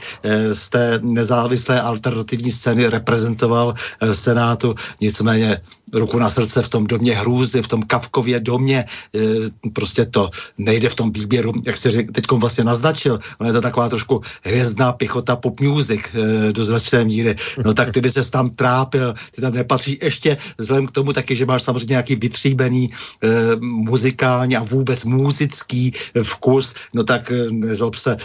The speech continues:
to tam většinou není. Ti, ti senátoři jsou zcela zbaveni, eh, těchto talentů. Tak, eh, já ti gratuluju, seš zpátky a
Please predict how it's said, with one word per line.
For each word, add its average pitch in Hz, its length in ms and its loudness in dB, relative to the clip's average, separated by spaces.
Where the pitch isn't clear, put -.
to 120 120 -2
tam 123 140 2
většinou 120 340 0
není. 131 500 2
Ti, 127 280 2
ti 120 320 0
senátoři 117 580 2
jsou 120 280 2
zcela 131 360 2
zbaveni, 117 720 0
eh, 101 360 0
těchto 110 400 0
talentů. 110 720 0
Tak, 117 240 2
eh, 110 180 2
já 127 100 4
ti 123 120 -4
gratuluju, 123 360 0
seš 123 160 -2
zpátky 123 680 2
a 113 240 0